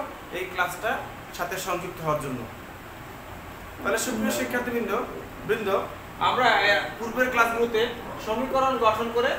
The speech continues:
সমাধান করছি, তার সাথে ধারাবাহিকতা রেখে আজকে আমরা একটা প্রশ্নের সমাধান করার চেষ্টা করব। আমি অবশ্যই আশা করব তোমরা বাড়িতে বসে আমার এই অনলাইন ক্লাসগুলো, আ-, আ-,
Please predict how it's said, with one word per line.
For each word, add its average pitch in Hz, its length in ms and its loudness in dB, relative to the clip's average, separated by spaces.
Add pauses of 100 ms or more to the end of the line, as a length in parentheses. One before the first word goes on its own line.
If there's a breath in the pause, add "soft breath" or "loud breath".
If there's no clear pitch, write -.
(160)
সমাধান 220 400 2
করছি, 139 300 -6 (1200)
তার 226 140 8
সাথে 269 260 2
ধারাবাহিকতা 247 580 4
রেখে 214 260 2 (320)
আজকে 196 260 0
আমরা 214 220 2
একটা 202 220 0
প্রশ্নের 202 260 -4
সমাধান 185 400 -4
করার 180 200 2 (300)
চেষ্টা 196 240 -4
করব। 135 220 -4 (340)
আমি 233 200 4
অবশ্যই 240 280 0
আশা 240 200 0
করব 240 260 -2
তোমরা 233 160 -2
বাড়িতে 208 320 4
বসে 208 260 0 (720)
আমার 202 240 4
এই 208 100 6
অনলাইন 208 320 4
ক্লাসগুলো, 202 400 0 (840)
আ-, 160 200 0
আ-, - 160 -4